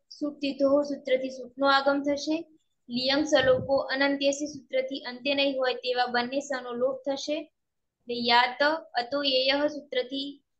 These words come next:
યાના સ્થાને ઈયનો આદેશ થશે. લોપો વેરવલી સૂત્રથી યનો લોપ થશે, એટલે ઈ ત પ્રત્યય બનશે. અદંત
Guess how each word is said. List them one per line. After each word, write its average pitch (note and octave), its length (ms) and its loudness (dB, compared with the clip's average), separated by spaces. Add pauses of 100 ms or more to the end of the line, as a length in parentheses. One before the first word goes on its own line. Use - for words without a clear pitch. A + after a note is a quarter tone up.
(140)
યાના B3+ 340 2
સ્થાને B3+ 360 -4
ઈયનો C4+ 440 -2
આદેશ C#4 460 0
થશે. D4 420 -2 (400)
લોપો B3+ 360 -2
વેરવલી C4+ 460 0
સૂત્રથી B3 540 -4
યનો B3+ 200 -4
લોપ C4+ 200 2
થશે, C#4+ 400 0
એટલે B3 160 -4
ઈ - 320 -8
ત D4 40 6 (140)
પ્રત્યય B3 320 0
બનશે. C4 640 -2 (640)
અદંત C4 340 2